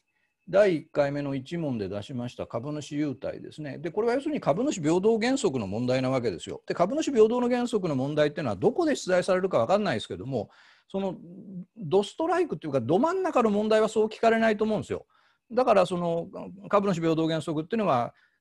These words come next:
えー、株式会社は株主をですね、その、株主権の行使にあたっては、その持っている株式の数及び内容に応じて、えー、平等に扱わなきゃいけないっていうことなんですけども、だから、その株主としての資格に基づく法律関係、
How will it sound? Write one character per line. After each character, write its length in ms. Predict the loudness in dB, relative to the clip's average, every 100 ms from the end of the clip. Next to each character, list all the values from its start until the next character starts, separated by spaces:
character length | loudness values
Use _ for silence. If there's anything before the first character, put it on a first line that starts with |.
| _
え 200 | -12 -10
ー、 140 | -10 2
株 220 | 2 2
式 200 | 0 4
会 160 | 4
社 120 | 6 4
は 120 | 4
株 260 | 2 0
主 260 | -2 -6 -4
を 100 | -4
で 80 | -4
す 100 | -6
ね、 100 | -6
そ 120 | -4
の、 240 | -2 -4 -6 _ _ -12 -6
株 200 | 0 0
主 140 | 0 -4
権 140 | -4
の 100 | -4 -6 _
行 180 | 0 2
使 160 | 2 0
に 60 |
あ 100 | -4
た 100 | -4
っ 80 | -4
て 100 | -2
は、 180 | -2 -2
そ 100 | -6
の 60 | -6
持 120 | -6
っ 100 | -6
て 80 | -4
い 60 | -4
る 80 |
株 240 | 0 -2 -2
式 180 | -8 -10
の 80 |
数 280 | -4 -4 -2
及 100 | -4
び 60 | -2
内 180 | -2 -2
容 100 | -2
に 100 | -4
応 160 | -6
じ 160 | -8 -2
て、 280 | 0 0 -2 _ _ _
え 200 | -4 -2
ー、 40 | 2
平 160 | 2
等 120 | 2
に 80 | -2
扱 240 | -4 -2 -2
わ 40 |
な 80 | 0
き 80 | -2
ゃ 40 |
い 60 | 0
け 100 | -2
な 100 | -2
い 40 |
っ 40 | -6
て 100 | -8
い 20 |
う 20 |
こ 100 | -8
と 60 | -8
な 80 | -10
ん 40 |
で 60 | -12
す 40 |
け 80 | -14
ど 80 | -14
も、 140 | -6
だ 80 | -2
か 80 | 2
ら、 160 | 0
そ 80 | 0
の 100 | -8
株 240 | -2 -2
主 160 | 0 -4
と 80 | -6
し 100 | -4
て 80 | -4
の 120 | -4
資 80 | -2
格 200 | -2 0
に 80 |
基 140 | -2 -2
づ 180 | -4 -4
く 80 |
法 140 | 0 0
律 160 | 0
関 240 | -4 -2 -2
係、 300 | 0 0